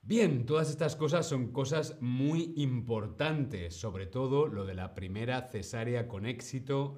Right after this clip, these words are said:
registrada en África, que hizo que tanto la madre como el niño pudieran sobrevivir.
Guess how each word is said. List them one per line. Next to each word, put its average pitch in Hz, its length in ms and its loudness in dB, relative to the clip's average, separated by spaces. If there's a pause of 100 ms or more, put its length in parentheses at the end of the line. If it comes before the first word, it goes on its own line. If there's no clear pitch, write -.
registrada 107 960 -6
en 113 400 -4 (420)
África, 95 840 -2
que 110 100 -6
hizo 110 320 -4
que 131 300 -2
tanto 101 360 -6
la 95 140 -4
madre 131 560 -2
como 92 260 -6
el 98 200 -4
niño 139 500 0
pudieran 107 720 -6 (260)
sobrevivir. 101 880 -2